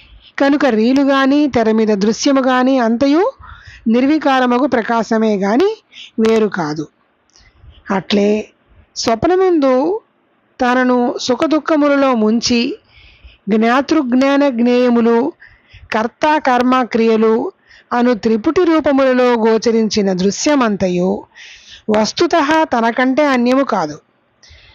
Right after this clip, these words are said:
రూప వ్యవహారము తన యందు అవ్యక్తముగా ఇమిడి ఉన్న వాసనా సమూహము,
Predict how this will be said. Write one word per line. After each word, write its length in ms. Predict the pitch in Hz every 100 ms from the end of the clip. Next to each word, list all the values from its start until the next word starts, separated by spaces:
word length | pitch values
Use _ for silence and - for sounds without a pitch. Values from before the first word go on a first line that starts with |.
| _ _ _ _ _ -
రూప 280 | 214 277 320 349
వ్యవహారము 800 | 330 320 277 302 294 285 285 330
తన 220 | 269 247
యందు 300 | 233 262 262
అవ్యక్తముగా 680 | 233 254 254 285 277 277 277
ఇమిడి 340 | 262 254 262
ఉన్న 360 | 262 247 233 226 - - - - _ - -
వాసనా 560 | 214 220 247 - 269 285
సమూహము, 760 | - 214 208 214 208 202 202